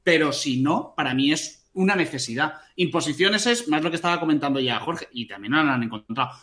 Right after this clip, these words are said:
"No, no, no, aquí lo que hay que hacer es esto". Y dices, "¿Para qué me has contratado? Entonces, digo, te estoy diciendo que esto no es de acuerdo", o, "No, el copy que hay que poner es este".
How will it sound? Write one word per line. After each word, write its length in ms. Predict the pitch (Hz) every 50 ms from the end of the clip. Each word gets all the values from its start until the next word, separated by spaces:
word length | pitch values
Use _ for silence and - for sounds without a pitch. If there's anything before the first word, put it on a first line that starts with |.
| - _ _ -
"No, 240 | 180 196 214 208
no, 140 | 190 175 165 151
no, 200 | 151 151 143 160
aquí 220 | 180 185 - 262
lo 120 | 262 269 269
que 80 | 269 262
hay 100 | 254 254
que 100 | - 240
hacer 280 | 214 - - 254 247 202
es 160 | 143 - -
esto". 240 | 151 131 - - 120
Y 60 | 123
dices, 500 | 127 123 117 123 117 107 101 - - _ _ _ _ _ _ -
"¿Para 140 | 127 123
qué 60 | 139 180
me 80 | 170
has 60 | 156
contratado? 560 | - 151 123 127 123 117 175 180 180 - - _ _ _ _
Entonces, 640 | - 131 131 151 185 180 - 123 101 - - - _ _ _ -
digo, 120 | 127 123 120
te 40 | 117
estoy 140 | 117 139 135
diciendo 200 | 139 147 151 156
que 60 | 143
esto 140 | - - 151
no 60 | 151
es 60 | 147
de 60 | 151
acuerdo", 420 | 147 147 190 202 202 208 208 220 208
o, 240 | 185 170 160 165 - - - -
"No, 180 | - 220 220 214
el 200 | 208 196 190 185 -
copy 360 | 262 269 269 269 277 247 -
que 80 | - 226
hay 120 | 202 202
que 120 | - 196
poner 400 | 185 - 190 185 190 208 220 185
es 200 | 147 127 - -
este". 400 | - - - - - - - -